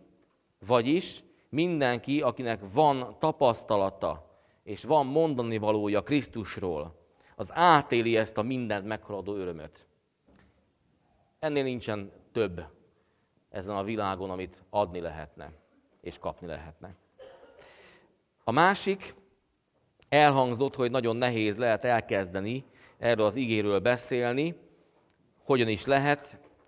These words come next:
Én azt választottam, hogy in medias res, a dolgok közepébe vágva, úgyhogy már kezdem is. Az egyik dolog, ami nagyon, eh, meggondolkoztatta, eh, az embereket, és sokat szólt,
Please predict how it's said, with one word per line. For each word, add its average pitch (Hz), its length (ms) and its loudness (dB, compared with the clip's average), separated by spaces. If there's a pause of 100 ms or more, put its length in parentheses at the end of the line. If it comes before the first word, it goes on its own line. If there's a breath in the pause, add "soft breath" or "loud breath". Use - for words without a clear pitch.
(240)
Én 139 200 2
azt 131 240 0
választottam, 117 840 0
hogy 98 340 -2 (520 soft breath)
in 151 180 0
medias 107 680 -2
res, 131 480 -4 (180)
a 98 120 -14
dolgok 107 360 -4
közepébe 95 480 -6
vágva, 98 380 0
úgyhogy 87 260 -8
már 87 240 -8 (400)
kezdem 87 420 -4
is. - 240 -18 (2000 soft breath)
Az 110 80 -4
egyik 170 680 2
dolog, 165 300 4
ami 131 260 0
nagyon, 123 600 0 (340)
eh, 110 340 0
meggondolkoztatta, 110 1500 -2
eh, 101 200 -8
az 90 100 -8
embereket, 127 580 -2
és 101 120 -4
sokat 107 420 -4
szólt, 110 560 0